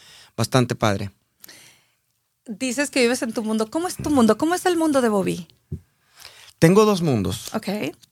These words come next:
Speaker 1: Tengo, tengo un mundo en Texas y es un mundo de rancho. Es un mundo,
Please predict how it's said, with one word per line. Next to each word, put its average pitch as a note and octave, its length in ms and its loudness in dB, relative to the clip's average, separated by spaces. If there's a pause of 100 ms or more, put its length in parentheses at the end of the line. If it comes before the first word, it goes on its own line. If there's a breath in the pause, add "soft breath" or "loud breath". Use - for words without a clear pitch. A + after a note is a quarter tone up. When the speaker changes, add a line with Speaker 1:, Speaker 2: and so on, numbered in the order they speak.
Speaker 1:
Tengo, D3+ 440 4
tengo D#3+ 840 2
un D3+ 180 4
mundo D#3 220 4
en C3 120 2
Texas C#3 540 -2 (1000 soft breath)
y C3 80 4
es B2 140 2
un D#3+ 120 4
mundo D3+ 540 2 (480)
de A2+ 140 2
rancho. C3+ 480 0 (1000)
Es C3 220 2
un C3 160 4
mundo, C3 680 4